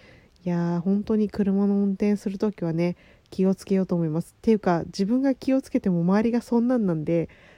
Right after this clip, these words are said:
あの、過信しないように本当に細心の注意を払って、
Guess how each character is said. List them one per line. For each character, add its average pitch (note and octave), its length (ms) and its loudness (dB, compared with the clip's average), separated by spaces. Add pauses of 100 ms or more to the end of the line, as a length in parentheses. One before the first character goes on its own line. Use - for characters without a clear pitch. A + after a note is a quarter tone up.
(120)
あ E3 100 -4
の、 E3 280 -4
過 A3 140 -2
信 A#3 280 2
し A3+ 160 -4
な G#3+ 120 2
い A3 40 2
よ A3 60 2
う - 40 2
に E3+ 80 2
本 B3 360 2
当 D4 200 4
に C#4 100 0
細 C#4 220 2
心 C4+ 200 -2
の C4 120 -2
注 - 160 -2
意 C#4 100 4
を A#3+ 80 2
払 F#3 200 0
っ F#3 40 -4
て、 F3 320 0